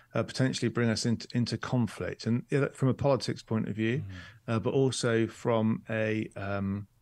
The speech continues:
Speaker 1: you know, uh, I suppose the different factions, if you like, in society, which, which, which spend a lot more time, uh, talking about, uh, what the, the, you know, the,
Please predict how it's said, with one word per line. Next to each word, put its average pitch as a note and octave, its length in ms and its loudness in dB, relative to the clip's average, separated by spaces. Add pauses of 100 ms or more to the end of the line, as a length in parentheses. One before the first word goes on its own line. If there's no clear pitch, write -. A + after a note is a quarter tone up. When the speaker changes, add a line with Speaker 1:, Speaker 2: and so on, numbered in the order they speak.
(400)
Speaker 1:
you B2 100 2
know, F#2 220 0 (220)
uh, G2 340 -6 (460)
I A2 100 -8
suppose A2+ 340 0
the A#2+ 160 -2
different A#2+ 360 -4
factions, A#2+ 540 -2
if G#2 100 -6
you A2 100 2
like, G2+ 240 2
in G#2+ 80 0
society, G#2+ 720 0
which, - 440 -4 (320)
which, - 420 -2
which - 200 -4
spend A2+ 560 2
a A#2+ 60 2
lot B2 280 6
more A#2 280 4
time, F#2+ 720 -2 (440)
uh, G#2 220 -2
talking A2+ 380 0
about, G2 680 -2 (380)
uh, F#2+ 260 0
what G#2 340 -2 (260)
the, C3 320 -6
the, A#2+ 140 -2
you A2 80 2
know, G#2 60 0
the, G#2 260 -2